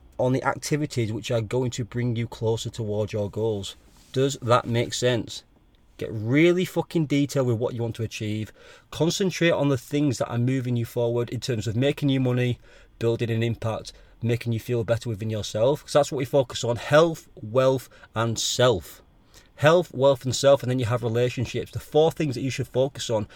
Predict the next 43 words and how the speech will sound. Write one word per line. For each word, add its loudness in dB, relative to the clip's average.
If 0
you 4
are 8
doing 0
activities -2
which -6
aren't 4
aligned 2
or 4
aren't 0
serving 2
that -2
purpose, 2
then -2
you 2
are 8
wasting 0
your 2
time. -4
But 4
it 0
all 6
starts 0
with -4
getting -6
really 0
fucking -4
clear 0
with -2
what -4
you -4
want -6
to -6
achieve, -4
and -2
then 0
you -4
can -4
work -4
outwards. -6
Create 4
a 0
goal 2